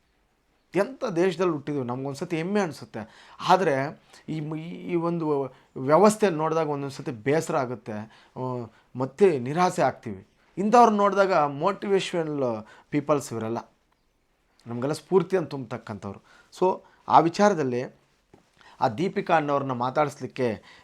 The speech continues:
ಆ, ಇವರು ಪವನ್ ಕಲ್ಯಾಣ್ ಅವರು, ಆ, ಹೇಳಿದಾಗ, ಆ, ಆ ಅಂಧ,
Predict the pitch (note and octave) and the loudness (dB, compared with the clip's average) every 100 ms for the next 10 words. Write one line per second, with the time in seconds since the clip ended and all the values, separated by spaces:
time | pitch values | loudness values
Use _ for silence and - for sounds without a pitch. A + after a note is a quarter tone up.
0 | - A#2 G#2 G2 F#2 _ _ - A#2 A2 | -10 -6 -6 -6 -12 _ _ -8 -6 -6
1 | - A#2+ B2+ A#2+ A#2 A#2 A#2 A2+ A2+ G2+ | -4 -2 -2 -4 -4 -4 -4 -6 -8 -10
2 | - _ _ - C3+ A#2 A2 - A2 C3 | -14 _ _ -20 -16 -14 -14 -12 -6 -4
3 | B2 B2 C#3 G#2 - _ - A2 A2 G#2 | -2 0 0 0 -8 _ -8 -4 -2 -4
4 | F#2+ A2 A2 G2+ A#2+ C#3+ | -4 -6 -4 -4 -4 0